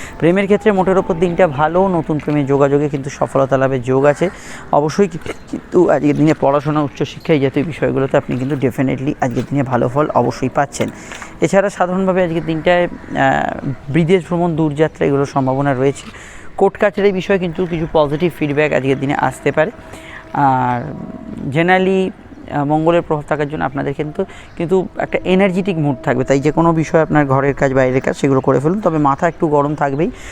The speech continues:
এটা কিন্তু কন্ট্রোল করতে হবে। বিস্তারিত জানতে আপনারা আপকামিং ভিডিওগুলো দেখে নেবেন। চলে আসছি আমরা পরবর্তী লগ্ন রাশির আলোচনায়। আর এটা মাথায় রাখবেন যে সকাল এবং সন্ধ্যার মধ্যে বা সন্ধ্যার পরবর্তী সময় বাকি দিনের তুলনায় মানসিক পার্থক্য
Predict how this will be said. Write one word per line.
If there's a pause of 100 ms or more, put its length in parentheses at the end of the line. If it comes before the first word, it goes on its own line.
(160)
এটা
কিন্তু
কন্ট্রোল
করতে
হবে।
বিস্তারিত
জানতে
আপনারা
আপকামিং
ভিডিওগুলো
দেখে
নেবেন। (420)
চলে
আসছি
আমরা
পরবর্তী
লগ্ন
রাশির
আলোচনায়।
আর
এটা
মাথায়
রাখবেন (340)
যে
সকাল
এবং
সন্ধ্যার
মধ্যে
বা (480)
সন্ধ্যার
পরবর্তী
সময়
বাকি
দিনের
তুলনায়
মানসিক
পার্থক্য